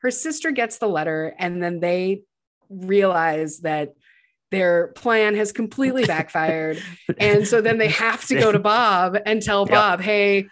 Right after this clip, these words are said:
Speaker 1: Betty's gone. We don't know how we're gonna do the show now. And,
Speaker 2: Mm-hmm.
Speaker 1: uh, maybe you can go and explain to her that this isn't true, that she's wrong, that there's something."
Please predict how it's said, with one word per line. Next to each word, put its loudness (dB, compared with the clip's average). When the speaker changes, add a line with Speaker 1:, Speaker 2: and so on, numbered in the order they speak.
Speaker 1:
Betty's 2
gone. 0
We -2
don't 0
know 0
how 0
we're 2
gonna 0
do -4
the -6
show 0
now. -2
And, 0
Speaker 2:
Mm-hmm. -18
Speaker 1:
uh, 2
maybe 0
you -6
can -6
go -4
and -6
explain -4
to -6
her -4
that -10
this -6
isn't -8
true, -4
that -6
she's -10
wrong, -2
that -8
there's -6
something." -12